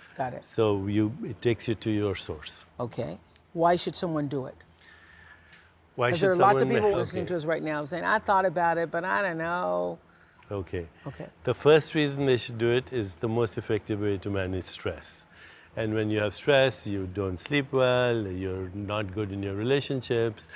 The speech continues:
Speaker 2: and there are biological effects. Your blood pressure goes up, heart rate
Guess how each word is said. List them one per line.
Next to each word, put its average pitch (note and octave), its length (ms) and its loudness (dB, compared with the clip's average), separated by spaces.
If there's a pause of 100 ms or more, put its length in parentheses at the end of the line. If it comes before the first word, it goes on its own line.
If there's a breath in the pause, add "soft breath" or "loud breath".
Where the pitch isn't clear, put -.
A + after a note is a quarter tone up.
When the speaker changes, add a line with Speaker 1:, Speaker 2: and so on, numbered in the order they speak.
(280 loud breath)
Speaker 2:
and D3+ 160 0
there D3+ 120 6
are D3 80 6
biological C#3 640 4
effects. G2 320 -6
Your G#2+ 80 -4
blood G#2 240 0
pressure A2 260 0
goes G2+ 280 -2
up, G2+ 220 -2
heart G#2 240 -2
rate G#2 160 -2